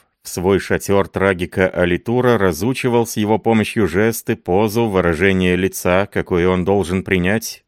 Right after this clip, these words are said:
увидев пылающий Рим. Они долго спорили о том, следует ли при словах «О, святой город, который казался долговечнее Иды»,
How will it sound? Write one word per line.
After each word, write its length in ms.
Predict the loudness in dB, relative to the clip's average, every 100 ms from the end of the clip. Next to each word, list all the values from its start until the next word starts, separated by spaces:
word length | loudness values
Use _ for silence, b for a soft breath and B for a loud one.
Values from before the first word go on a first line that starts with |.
| _
увидев 580 | -8 -6 -4 -2 -4 -6
пылающий 720 | -4 0 2 2 0 -2 0 0
Рим. 300 | -2 -6 -12 _ _ -8
Они 240 | -2 0
долго 360 | 2 2 2 -2
спорили 480 | -2 0 2 4 4
о 120 | 4
том, 280 | 4 2 0
следует 580 | 0 2 2 2 0
ли 140 | -2 -2
при 160 | -2
словах 520 | -2 0 4 4 2 2
«О, 140 | 2
святой 540 | 2 -2 -2 0 0
город, 400 | 2 2 4 2
который 380 | 0 -2 2 0
казался 600 | 0 -2 2 0 0 -4
долговечнее 960 | 0 0 2 2 0 -2 -2 0 0 -2 -4
Иды», 460 | 0 0 2 0